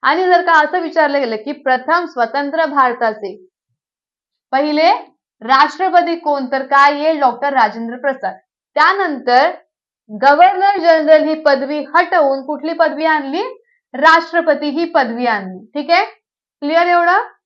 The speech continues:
पुढे बघूयात काय आहे? संविधान समितीने बावीस जुलै एकोणीसशे सत्तेचाळीस ला भारताचा राष्ट्रध्वज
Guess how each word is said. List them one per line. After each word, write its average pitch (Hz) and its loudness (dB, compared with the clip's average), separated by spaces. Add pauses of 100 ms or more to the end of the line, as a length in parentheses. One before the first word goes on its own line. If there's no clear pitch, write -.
(460)
पुढे 302 2
बघूयात 330 2
काय 330 0
आहे? 339 0
संविधान 330 -2
समितीने 269 -6 (220)
बावीस 285 2
जुलै 285 -2
एकोणीसशे 285 -6
सत्तेचाळीस 294 0
ला 262 2 (380)
भारताचा 311 2
राष्ट्रध्वज 233 0